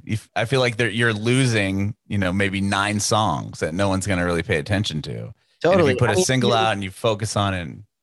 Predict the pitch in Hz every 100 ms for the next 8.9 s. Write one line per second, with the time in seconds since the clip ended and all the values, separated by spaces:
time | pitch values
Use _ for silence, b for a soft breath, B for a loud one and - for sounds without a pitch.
0 | _ B B B 170 170 180 220 202 175
1 | 214 208 190 147 135 147 160 160 143 139
2 | 165 160 127 131 135 139 127 113 - _
3 | _ _ _ _ _ _ _ _ _ _
4 | - 165 180 185 190 165 185 190 165 147
5 | 156 160 147 147 147 147 143 147 147 143
6 | 127 135 131 139 165 160 147 143 143 135
7 | 123 127 - 131 131 120 135 131 127 131
8 | 127 131 135 139 135 123 123 127